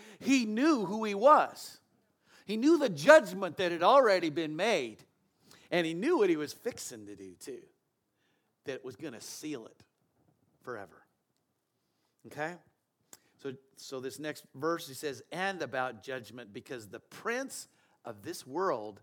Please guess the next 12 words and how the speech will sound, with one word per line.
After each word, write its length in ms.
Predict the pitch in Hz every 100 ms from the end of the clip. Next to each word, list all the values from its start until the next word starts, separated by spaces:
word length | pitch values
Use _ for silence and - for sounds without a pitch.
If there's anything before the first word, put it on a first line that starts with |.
| _ _ _ _
now 540 | 127 156 190 123 98 -
stands 720 | - - 95 - _ - - _ _ _ _
condemned." 320 | _ 87 95 - _ _ _ _ _ -
Don't 220 | 185 196
you 80 | 127
like 260 | 123 143
that? 280 | 151 156 165 _ _ _ _ _ _ _ _ _ _ _ _ -
<laughs> 100 | - _ _ _ _
It's 100 | -
not 180 | - -
quite 280 | 165 131
fair. 320 | - 123 104